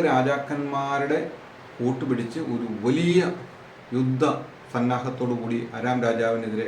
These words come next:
വന്നു. അങ്ങനെ വന്ന് അവർ ദേശത്ത് പരന്ന് നിന്നതിന് ശേഷം അവൻ ദൂതന്മാരെ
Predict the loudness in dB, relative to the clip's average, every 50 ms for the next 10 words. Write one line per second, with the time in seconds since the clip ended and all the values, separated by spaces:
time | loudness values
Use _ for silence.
0 | -2 -4 -6 -8 -8 -10 -14 -16 -18 -20 -20 -20 -20 -20 -20 -20 -20 -20 -20 -20
1 | -18 -18 -18 -18 -18 -18 -18 -14 -8 -4 0 2 2 4 4 4 4 4 2 2
2 | 2 0 0 0 0 2 4 4 6 6 4 4 2 2 2 2 2 2 0 -2
3 | -2 0 0 0 2 2 2 2 2 0 0 -2 -2 0 2 4 6 6 4 2
4 | 2 0 -2 -2 -2 -2 -4 -6 -6 -8 -10 -6 -2 0 0 0 2 2 4 4
5 | 4 4 4 4 4 4 4 4 2